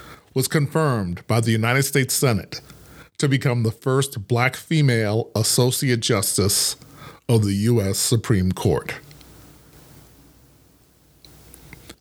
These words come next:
Many people love to point out that race is a social construct, and as such, has no biological reality. But I always point out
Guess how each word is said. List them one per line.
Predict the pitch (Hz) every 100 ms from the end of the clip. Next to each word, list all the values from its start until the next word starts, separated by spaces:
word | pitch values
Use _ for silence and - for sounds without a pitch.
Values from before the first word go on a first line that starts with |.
| -
Many | 147 226
people | 226 220 165 131
love | 127 147
to | 139
point | - 135 120
out | 104 - - - - _
that | 127 120
race | 117 156 139 120 - - - _ - - _ _
is | 147 131
a |
social | 143 - 220 - 156
construct, | - 120 101 - 82 - - - - - - - - - - - -
and | 139
as | 147 147
such, | - 113 95 - - - - - - -
has | - 123 107 -
no | 107 135 143
biological | 131 120 110 107 110 110 98 113
reality. | 113 101 98 85 - - - - - - - - - - - _ _ _ _ _ _
But | 135
I | 131
always | 131 156 220 226
point | - 214 196
out | 165 110 76